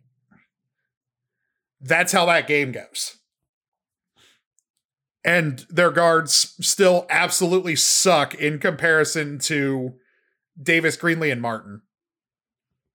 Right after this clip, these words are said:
Like, the same thing happens. It's just a lot more reasonable for a one to lose to a nine. It's happened before. It'll happen again.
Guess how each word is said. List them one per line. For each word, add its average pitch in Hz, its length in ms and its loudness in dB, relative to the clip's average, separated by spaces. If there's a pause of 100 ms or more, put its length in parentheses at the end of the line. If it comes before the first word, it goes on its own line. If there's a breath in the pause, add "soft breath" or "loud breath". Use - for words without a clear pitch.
(3750)
Like, 165 260 0
the 185 140 4
same 196 360 2
thing 185 280 0
happens. 151 500 0
It's 147 160 -10
just 170 220 -4
a 165 40 2
lot 151 300 4
more 160 240 0
reasonable 139 480 -4
for 147 220 -2
a 135 60 2
one 139 320 -4
to 135 80 -2
lose 131 320 -2
to 131 180 -6
a - 20 -6
nine. 101 420 -8
It's 139 220 -2
happened 208 360 0
before. 156 460 -2
It'll 143 200 -2
happen 131 340 -4
again. 104 260 -14